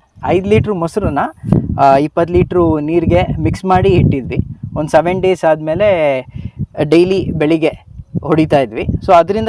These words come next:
you can see ರಿಸಲ್ಟ್ಸ್ ಇಲ್ಲೇ ಗೊತ್ತಾಗುತ್ತೆ, ಈ ಎಲೆಗಳು ಹಿಂಗ್ ಆಗಿರೋದು. So ನಾವು ಹೊರಗಡೆ ಹೋಗಿ ತರೋ ಅಂಥ ಅವಶ್ಯಕತೆ ಇಲ್ಲ. ಈ ಮನೆಯಲ್ಲಿ ಮೊಸರು ಇರುತ್ತೆ,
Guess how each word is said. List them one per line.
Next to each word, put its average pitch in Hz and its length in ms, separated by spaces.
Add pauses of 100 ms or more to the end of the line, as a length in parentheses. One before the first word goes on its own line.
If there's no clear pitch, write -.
(100)
you 180 140
can 170 180
see 143 120
ರಿಸಲ್ಟ್ಸ್ 196 400
ಇಲ್ಲೇ 190 220
ಗೊತ್ತಾಗುತ್ತೆ, 151 520
ಈ 131 340
ಎಲೆಗಳು 147 600
ಹಿಂಗ್ 131 260
ಆಗಿರೋದು. 139 480 (720)
So 139 100 (1900)
ನಾವು 151 200
ಹೊರಗಡೆ 180 380
ಹೋಗಿ 214 360
ತರೋ 175 240
ಅಂಥ 185 240
ಅವಶ್ಯಕತೆ 151 640
ಇಲ್ಲ. 120 220
ಈ 123 160
ಮನೆಯಲ್ಲಿ 165 500
ಮೊಸರು 175 380
ಇರುತ್ತೆ, 151 520